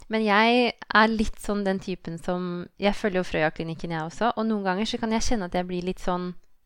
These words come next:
trigga, og det tror jeg kanskje ikke er den eneste som blir, at jeg også kan bli litt sånn, OK, så ikke bare skal jeg drive med fertilitetsbehandling, men også droppe å spise ting som jeg liker,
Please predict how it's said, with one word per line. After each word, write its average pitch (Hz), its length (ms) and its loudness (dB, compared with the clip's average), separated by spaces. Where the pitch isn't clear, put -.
trigga, 220 580 6
og 226 80 2
det 220 140 0
tror 220 140 2
jeg 220 80 -2
kanskje 214 200 -2
ikke 196 140 0
er 196 100 2
den 196 140 0
eneste 180 240 -10
som 185 180 -4
blir, 185 160 -2
at 180 140 -2
jeg 190 100 2
også - 160 -8
kan 208 200 -2
bli 190 120 0
litt 185 160 -2
sånn, 185 280 0
OK, 240 160 -2
så - 160 0
ikke 233 180 -4
bare 196 520 6
skal 208 200 2
jeg 208 100 4
drive 202 160 0
med 185 100 -4
fertilitetsbehandling, 190 800 -2
men 208 80 0
også 214 160 -6
droppe - 680 -4
å 196 60 0
spise 190 500 -4
ting 180 240 -2
som - 160 -6
jeg 185 160 4
liker, 202 800 2